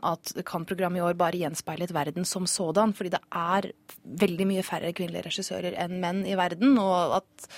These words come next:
at noen ganger så hender det da at de blir i mindretall og endog borte fra hovedprogrammet i Cannes. Eh,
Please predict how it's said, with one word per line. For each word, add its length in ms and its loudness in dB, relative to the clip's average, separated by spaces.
at 240 2
noen 160 4
ganger 240 2
så 80 4
hender 240 -2
det 80 0
da 160 4
at 100 -6
de 140 -2
blir 260 2
i 80 0
mindretall 460 2
og 80 6
endog 500 0
borte 400 -2
fra 160 2
hovedprogrammet 1200 -4
i 140 -6
Cannes. 240 -2
Eh, 480 6